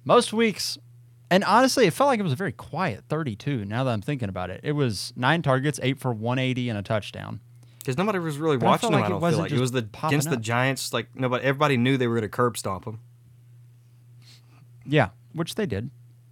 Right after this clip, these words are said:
Speaker 1: A-, and it was just kinda like business as usual.
Speaker 2: Yeah, Miami.
Speaker 1: Wild. Um,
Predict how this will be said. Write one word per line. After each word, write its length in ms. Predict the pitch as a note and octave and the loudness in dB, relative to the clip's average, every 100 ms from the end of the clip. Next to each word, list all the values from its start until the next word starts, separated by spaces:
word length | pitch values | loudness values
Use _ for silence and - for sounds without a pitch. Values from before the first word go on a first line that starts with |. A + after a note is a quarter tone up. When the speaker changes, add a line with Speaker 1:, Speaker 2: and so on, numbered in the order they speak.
| _ - - - - | _ -20 -20 -20 -20
Speaker 1:
A-, 200 | A2 - | -18 -16
and 340 | - B2+ C3+ - | -10 -6 -6 -4
it 80 | C#3 | -2
was 220 | C#3 C#3 | 0 0
just 220 | A#2 D#3 - | 0 -2 0
kinda 180 | D#3 | 0
like 200 | D3+ C#3+ | 2 2
business 340 | A2+ C3 D3+ C#3 | 0 -2 -2 -6
as 120 | C#3 | -8
usual. 340 | E3+ G3 - - | -12 -12 -16 -10
Speaker 2:
Yeah, 120 | A2 - | -12 -10
Miami. 380 | - A2 A#2+ A2+ - - | -6 -2 -2 -4 -10 -14
Speaker 1:
Wild. 280 | A#2 A#2 - - _ - | -8 -8 -8 -16 _ -4
Um, 480 | B2 B2 B2+ B2 | 0 2 2 0